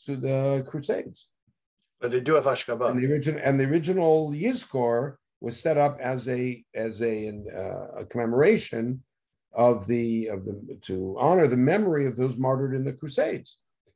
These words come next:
Speaker 1: right? And so it later got adopted to the Shalosh Regalim and Yom Kippur. It started out actually as the Shabbat before Shavuot.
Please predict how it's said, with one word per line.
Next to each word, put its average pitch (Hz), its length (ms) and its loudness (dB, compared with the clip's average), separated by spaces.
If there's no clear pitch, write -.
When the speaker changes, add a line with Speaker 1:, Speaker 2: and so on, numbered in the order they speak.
Speaker 1:
right? 131 380 4
And 131 160 -2
so 131 440 0
it 135 100 -6
later 240 300 6
got 220 220 0
adopted 226 520 -2
to 110 60 -14
the 113 80 -10
Shalosh 117 360 -4
Regalim 185 400 2
and 143 100 0
Yom 117 140 -4
Kippur. 185 720 0
It 139 100 -18
started 139 300 0
out 120 120 2
actually 110 340 -6
as 104 100 -10
the 107 100 -16
Shabbat 107 400 -4
before - 180 -12
Shavuot. 175 540 2